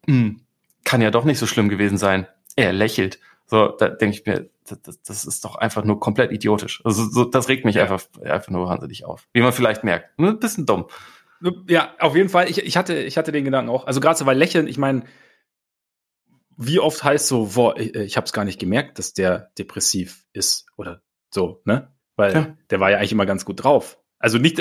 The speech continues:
Speaker 2: äh, weißt du, nicht, nicht, dass ich jetzt sagen will, dass, also ich hab auch keine Ahnung, was bei Ben Simmons ist, aber es ist halt kein, es ist halt kein, kein Attribut, dass du sagst, „Der lächelt, ja, okay, dem geht's gut. Passt. Der hat gelogen.“ Das geht, das, das funktioniert halt einfach nicht, wenn du kein Wort mit, mit diesen Menschen gewechselt hast oder beziehungsweise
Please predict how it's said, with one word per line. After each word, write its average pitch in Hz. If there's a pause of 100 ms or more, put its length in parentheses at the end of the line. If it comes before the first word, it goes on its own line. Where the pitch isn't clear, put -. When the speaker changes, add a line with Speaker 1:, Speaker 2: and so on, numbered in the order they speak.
Speaker 2:
äh, 143
weißt 165
du, 135
nicht, 143
nicht, 175
dass 139
ich 131
jetzt 131
sagen 139
will, 135
dass, 127 (160)
also 110
ich -
hab 117
auch 180
keine -
Ahnung, 110
was 107
bei 113
Ben 101
Simmons 104
ist, 101
aber 107
es 104
ist -
halt 117
kein, 120 (320)
es 104
ist -
halt 117
kein, 110 (1200)
kein -
Attribut, 127
dass 113
du 107
sagst, 104
„Der 98
lächelt, 104
ja, 107
okay, 107
dem 101
geht's 95
gut. - (480)
Passt. - (420)
Der 101
hat -
gelogen.“ 98 (160)
Das -
geht, 127
das, 127
das 131
funktioniert 143
halt 120
einfach 113
nicht, 110
wenn 120
du 120
kein 120
Wort 117
mit, 113
mit 113 (100)
diesen 117
Menschen 113
gewechselt 110
hast -
oder 110
beziehungsweise 107